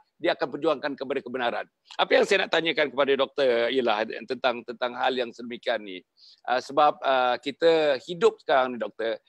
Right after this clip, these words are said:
kalau kita pergi fasa ke yang kedua dalam, dalam perbincangan kita ni, tentang, tentang Islam ni, tentang Islam di Malaysia. Saya tengok doktor adalah di antara orang yang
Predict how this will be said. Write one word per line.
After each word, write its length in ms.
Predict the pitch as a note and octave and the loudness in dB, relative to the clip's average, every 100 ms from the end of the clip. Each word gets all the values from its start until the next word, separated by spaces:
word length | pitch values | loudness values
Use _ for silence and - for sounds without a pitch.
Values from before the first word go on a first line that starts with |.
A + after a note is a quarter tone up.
| _ | _
kalau 160 | C3+ | 0
kita 240 | - C#3 C#3+ | 0 -4 -4
pergi 160 | D3 | -2
fasa 320 | D3+ - C#3+ | -2 0 0
ke 160 | - C#3+ | 0 0
yang 160 | C#3 A#2 | -2 0
kedua 240 | F3 D3+ | 0 2
dalam, 320 | C3 B2+ A#2+ | 2 0 0
dalam 160 | A#2 A2+ | -2 -2
perbincangan 480 | A2+ A2 A2 A2+ A2+ | -6 -8 -4 -4 -6
kita 240 | G#2 G#2 G2+ | -10 -8 -8
ni, 240 | G2 F#2+ _ - - - | -8 -18 _ -20 -20 -12
tentang, 400 | - E3 G3 F3+ | -8 -2 -2 -2
tentang 320 | G3 F3+ F#3 | -2 -2 -4
Islam 560 | F#3+ - F#3 D#3+ A#2 G#2+ | -6 -8 0 2 2 -2
ni, 160 | A#2+ B2+ | -12 -8
tentang 160 | D3 E3+ | -6 -6
Islam 400 | F#3+ - E3 B2 | -8 -2 0 0
di 80 | B2+ | -2
Malaysia. 320 | B2 A#2+ A#2+ C3 | -4 -6 -6 -2
Saya 160 | G3 | -2
tengok 400 | - - B3+ B3+ - _ _ - | 0 0 0 0 -4 _ _ 0
doktor 320 | F3+ A3+ A3+ | 2 2 2
adalah 320 | F#3 F#3 F3 | 4 4 2
di 160 | D#3+ F#3+ | 0 -2
antara 320 | E3 E3+ D#3+ | 0 0 0
orang 560 | E3 D#3+ D3 B2 G#2 - _ _ _ - | 0 0 2 0 -2 -8 _ _ _ 0
yang 160 | D3+ | 0